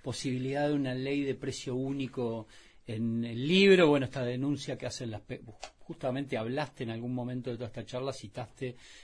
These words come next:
este, a, a las pequeñas librerías como una, este, particularidad, este, que se da también en, en nuestro país y lo importante que son para el ecosistema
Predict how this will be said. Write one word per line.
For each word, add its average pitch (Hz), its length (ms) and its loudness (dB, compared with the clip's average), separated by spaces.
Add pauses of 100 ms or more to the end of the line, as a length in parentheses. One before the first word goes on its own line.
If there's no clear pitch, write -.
(140)
este, 117 240 -8
a, 110 140 -4
a 120 140 -8
las 110 140 -8
pequeñas 131 520 -2
librerías 131 800 0
como 117 220 -8
una, 117 260 -6 (340)
este, 117 220 -10
particularidad, 120 1040 0
este, - 400 -8
que 110 120 -8
se 117 160 -10
da 123 160 -4
también 120 360 -6
en, 117 140 -6
en 113 260 -8
nuestro 110 360 -10
país 135 320 -6
y 143 80 -4
lo 107 80 -6
importante 117 600 -6
que 107 100 -8
son 123 200 -8
para 117 160 -4
el 110 100 -8
ecosistema 113 720 -10